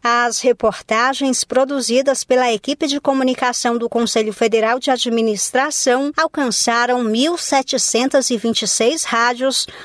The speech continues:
localizadas em mil duzentos e quarenta e um municípios do país.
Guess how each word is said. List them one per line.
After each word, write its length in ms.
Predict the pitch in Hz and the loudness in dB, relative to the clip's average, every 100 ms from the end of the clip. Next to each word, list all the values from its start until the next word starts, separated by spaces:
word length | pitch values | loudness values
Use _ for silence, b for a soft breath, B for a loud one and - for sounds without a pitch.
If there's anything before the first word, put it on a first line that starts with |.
| B | B
localizadas 920 | 339 - 302 269 202 226 254 240 226 | -2 0 -2 0 0 0 2 0 0
em 120 | 240 214 | 0 0
mil 280 | 226 311 | 0 0
duzentos 520 | 302 269 262 262 285 247 | 0 -2 -2 -2 -4 -4
e 80 | |
quarenta 640 | 269 247 214 220 311 330 294 | 0 0 2 0 0 2 2
e 80 | 269 | 2
um 140 | 277 | 0
municípios 720 | 262 247 220 - 240 262 233 | 0 0 -2 -2 -2 -2 -2
do 120 | 247 | -4
país. 720 | 254 277 233 196 175 - - | 0 0 0 -2 -8 -8 -8